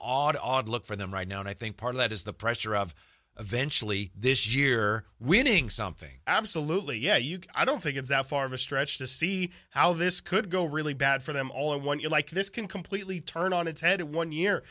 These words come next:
Speaker 2: And I think the one thing that, again, credit to the players, but i-,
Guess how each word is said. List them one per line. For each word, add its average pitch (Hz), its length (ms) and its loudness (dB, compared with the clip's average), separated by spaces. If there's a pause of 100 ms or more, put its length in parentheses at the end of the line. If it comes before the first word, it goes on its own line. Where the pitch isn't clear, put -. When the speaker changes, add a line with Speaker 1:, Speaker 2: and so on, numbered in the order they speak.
(220)
Speaker 2:
And 170 100 2
I 185 60 8
think 226 200 -2
the 220 80 0
one 196 260 4
thing 196 300 0
that, 165 240 2 (360)
again, 185 320 4
credit 196 380 2
to 190 100 -4
the 175 80 -2
players, 170 460 0
but 156 260 -2
i-, 165 140 -2